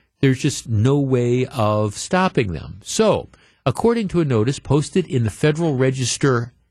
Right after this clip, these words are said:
yesterday, construction for an additional several miles of barriers, border walls in the Rio Grande Valley, um, are going to be built.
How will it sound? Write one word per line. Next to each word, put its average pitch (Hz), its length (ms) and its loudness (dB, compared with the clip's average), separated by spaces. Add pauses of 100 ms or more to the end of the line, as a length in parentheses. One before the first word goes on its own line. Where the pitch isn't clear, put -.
(160)
yesterday, 117 840 0 (480)
construction 202 960 0
for 151 580 0 (520)
an 143 180 2
additional 185 800 2 (340)
several 185 480 0
miles 147 520 0
of 107 440 0
barriers, 156 680 0
border 143 440 2
walls 110 460 -2
in 120 120 -2
the 95 100 2
Rio 143 300 4
Grande 131 400 2
Valley, 110 540 -2 (300)
um, 117 300 -2 (100)
are 120 140 0
going 123 260 -2
to 143 60 -2
be 160 120 -2
built. 170 380 -2